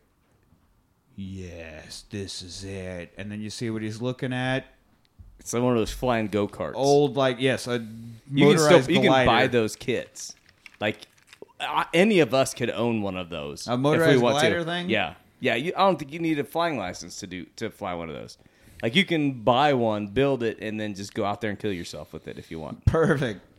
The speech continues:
Speaker 1: So he's like, "Find me a toolbox. I gotta fix this to get back to the lab."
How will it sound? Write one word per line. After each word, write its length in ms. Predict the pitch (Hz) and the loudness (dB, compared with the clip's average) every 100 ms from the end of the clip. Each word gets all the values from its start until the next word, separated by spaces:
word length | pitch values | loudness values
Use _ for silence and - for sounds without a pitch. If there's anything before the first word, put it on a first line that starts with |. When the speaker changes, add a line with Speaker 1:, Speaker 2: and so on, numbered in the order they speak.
| _ _ _ _ _ _ - _ _ | _ _ _ _ _ _ -20 _ _
Speaker 1:
So 580 | - 160 170 165 156 - _ _ _ | -2 0 2 0 -2 -8 _ _ _
he's 160 | 143 143 | -6 0
like, 200 | 143 110 - _ _ - - | -2 -2 -14 _ _ -20 -4
"Find 220 | 151 165 | 0 2
me 80 | 151 | 2
a 40 | |
toolbox. 800 | 127 147 143 123 120 117 - - - _ _ _ _ | 2 2 2 2 2 0 -4 -12 -14 _ _ _ _
I 100 | 117 | -4
gotta 180 | 123 123 | -2 -2
fix 380 | 117 131 113 - | -2 -2 -2 -4
this 320 | 110 95 - | -10 -8 -12
to 140 | - 117 | -10 -6
get 140 | 110 | -4
back 200 | 110 107 | -4 -4
to 100 | 120 107 | -8 -8
the 80 | |
lab." 300 | 101 85 65 | -8 -8 -10